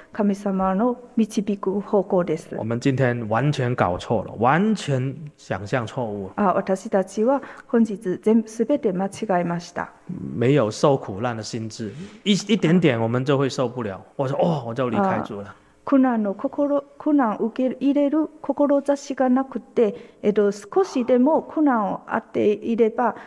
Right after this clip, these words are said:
Speaker 1: もうこれは神-、えー、
Speaker 2: そう。
Speaker 1: イエス様の道ではありませんと。
Speaker 2: 但是如果我们走在主的道路上面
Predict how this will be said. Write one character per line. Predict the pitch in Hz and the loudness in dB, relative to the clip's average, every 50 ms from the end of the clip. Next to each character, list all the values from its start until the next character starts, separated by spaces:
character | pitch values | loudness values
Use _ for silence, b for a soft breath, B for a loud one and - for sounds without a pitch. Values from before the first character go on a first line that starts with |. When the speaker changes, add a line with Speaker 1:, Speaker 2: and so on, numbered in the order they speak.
| B B - | B B -2
Speaker 1:
も | 214 208 | 0 0
う | |
こ | 202 - 240 | 0 2 2
れ | 233 233 233 | 4 4 4
は | 226 220 220 220 | 4 2 0 -2
神-、 | 220 - 233 220 202 202 - - - - | -4 -2 -2 -2 -2 -2 -6 -10 -8 -4
え | - 214 | 0 0
ー、 | 208 196 | 2 2
Speaker 2:
そ | 190 - | 0 2
う。 | |
Speaker 1:
イ | - | 2
エ | 247 233 | 0 2
ス | 240 | 2
様 | - 214 202 196 | 0 2 2 2
の | 190 190 196 | 2 2 2
道 | 220 247 240 - - 254 | 0 0 -2 -2 -4 -2
で | 262 302 285 | 2 2 2
は | 233 - | 2 2
あ | 170 180 | 2 0
り | 160 170 | -2 -2
ま | 180 180 180 | -2 -2 -2
せ | - - 233 | 0 2 2
ん | 226 226 | 4 2
と。 | - | 2
Speaker 2:
但 | |
是 | - - - 92 92 | 0 -4 -4 -4 0
如 | 104 135 190 | 4 4 6
果 | 170 147 | 6 6
我 | 127 | 4
们 | 120 127 | 4 2
走 | 143 135 113 | 2 2 2
在 | 104 131 127 | 2 2 0
主 | - - 101 | 0 0 -4
的 | 95 101 | -4 -4
道 | 107 113 107 | -4 -4 -4
路 | 104 107 | -4 -6
上 | 104 - 98 87 | -8 -10 -14 -14
面 | 90 87 | -16 -18